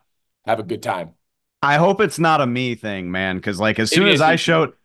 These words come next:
Speaker 2: as soon as I showed up and started talking to y'all every week, it's,
Speaker 1: We
Speaker 2: it's
Speaker 1: had,
Speaker 2: been blowout city.
Speaker 1: we had
Speaker 2: So.
Speaker 1: a, we had an all-time playoffs last year. I mean, we, we had an unbelievable wild card round with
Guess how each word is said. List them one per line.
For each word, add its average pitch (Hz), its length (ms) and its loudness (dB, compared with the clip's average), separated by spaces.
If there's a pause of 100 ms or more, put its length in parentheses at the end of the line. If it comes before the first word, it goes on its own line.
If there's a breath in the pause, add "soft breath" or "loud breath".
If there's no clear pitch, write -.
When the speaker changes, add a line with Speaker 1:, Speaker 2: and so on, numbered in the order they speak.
(320)
Speaker 2:
as 180 220 2
soon 285 180 0
as 311 100 0
I 269 140 2
showed 233 300 0
up 247 160 -2
and 190 100 -8
started 185 320 -2
talking 214 300 -2
to 143 80 -2
y'all 123 240 -2
every 120 220 -4
week, 120 380 -6
it's, - 460 -4
Speaker 1:
We 214 80 2
Speaker 2:
it's 214 180 6
Speaker 1:
had, - 60 0
Speaker 2:
been 143 220 2
blowout 143 560 2
city. 110 480 -2
Speaker 1:
we 202 80 2
had 185 220 4
Speaker 2:
So. 139 160 0
Speaker 1:
a, - 20 -20 (160)
we 165 120 4
had 165 160 4
an 127 200 -6
all-time 143 640 4
playoffs 117 480 -4
last 101 320 -8
year. 92 160 -6
I - 20 -10
mean, 95 140 -12
we, 131 240 -6
we 127 120 0
had 120 140 2
an 110 180 -6
unbelievable 147 840 -2
wild 127 380 0
card 127 200 0
round 123 320 -4
with 117 200 -10